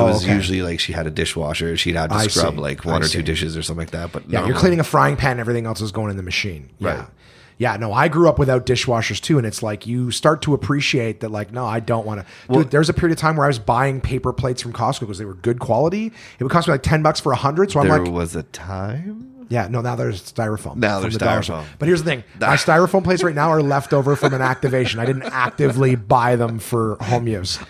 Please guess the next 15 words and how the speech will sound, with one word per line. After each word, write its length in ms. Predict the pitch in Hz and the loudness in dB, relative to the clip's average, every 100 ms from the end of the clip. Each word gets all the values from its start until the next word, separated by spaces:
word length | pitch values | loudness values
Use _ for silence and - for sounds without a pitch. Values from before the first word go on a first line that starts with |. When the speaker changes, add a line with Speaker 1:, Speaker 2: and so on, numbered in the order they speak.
| - | -2
Speaker 2:
I 100 | 208 | 0
just 320 | 175 190 139 | 0 -2 2
love 140 | 131 | 2
the 60 | 147 | 2
fact 440 | - - 117 113 | -4 -4 -4 -2
that 80 | 104 | -4
you 80 | 98 107 | 0 2
Speaker 1:
Yeah. 80 | 95 | 2
Speaker 2:
hate 200 | 131 107 | 0 -2
doing 280 | - 127 | -4 -2
dishes 480 | 110 120 117 107 - - - - | 0 0 0 -4 -6 -14 -18 -14
so 460 | - - - 120 | -8 -4 2 2
much 260 | 147 - 120 | 4 2 2
Speaker 1:
Hate 280 | - 110 110 | 0 0 0
it. 160 | 101 | -2